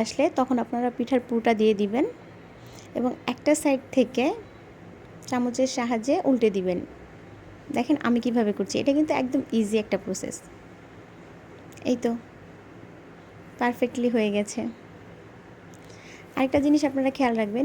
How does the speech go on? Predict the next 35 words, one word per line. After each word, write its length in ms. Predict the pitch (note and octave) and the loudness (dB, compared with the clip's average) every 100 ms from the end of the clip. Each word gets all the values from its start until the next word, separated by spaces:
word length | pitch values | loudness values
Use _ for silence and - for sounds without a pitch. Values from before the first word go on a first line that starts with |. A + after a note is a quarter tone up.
| D4 | 0
পিঠা 200 | C#4 D4+ C#4+ | 0 0 2
তৈরি 200 | C4+ C4 C4 | 2 2 2
করার 280 | C4+ C4+ C#4 C#4+ C#4+ - | 0 0 0 -4 -10 -4
পর 160 | A#3 A#3 E4+ - - - - B3 | 0 0 -2 -10 -20 -20 -8 -4
মানে 200 | A#3+ A#3+ A#3 A3 A#3+ | 0 0 0 0 0
দেখা 180 | B3 C4 | 2 2
যাচ্ছে 200 | B3+ - C4+ A#3+ | 2 4 2 2
একবার 300 | A#3 C4 C4 - - | 2 4 4 2 0
অয়েল 160 | A#3 A#3+ A3+ | 2 2 0
ব্রাশ 180 | B3 - | 0 0
করে 160 | C4 C4 B3+ | 0 0 0
নেওয়ার 200 | B3 B3 - | 0 -2 0
পর 160 | A#3+ D4 - - - - - - - | 0 0 -2 -18 -20 -20 -20 -20 -6
পাঁচ 140 | C4 C4 - | -2 -2 0
থেকে 180 | C#4+ C#4+ C#4 C#4+ | 2 4 2 2
সাত 160 | A#3+ - | -2 -2
আটটা 200 | - B3 | -2 -2
পিঠা 200 | C4+ C4 C#4 | -2 0 2
তৈরি 160 | A#3+ A3 G#3+ | 2 2 2
করা 160 | G#3 G3+ | 2 2
যায়। 120 | A3+ C4 | 0 0
তারপর 260 | A#3 A3+ B3 - | -2 -2 -4 -2
আপনারা 280 | A#3 B3+ B3 C4 | -6 -4 -4 -2
কি 60 | B3+ | -2
করবেন, 240 | D4 C#4+ C#4 - | 0 0 0 0
আবার 180 | A#3 A#3+ A#3+ | 2 2 0
একটু 160 | - F4+ B4+ - - - - - | 0 -2 -2 -10 -20 -20 -20 0
কড়াইয়ে 300 | A#3+ A#3+ B3+ B3 | 2 4 4 4
অল্প 120 | A#3+ B3+ | 2 0
একটু 140 | B3 C4 - | 0 -2 4
তেল 140 | B3+ C4 A3+ | 6 6 4
অয়েল 160 | A3+ A3 | 4 6
ব্রাশ 160 | A#3+ B3+ B3+ | 4 4 4
করে 120 | B3 A#3+ | 6 6
নেবেন, 240 | A#3 | 4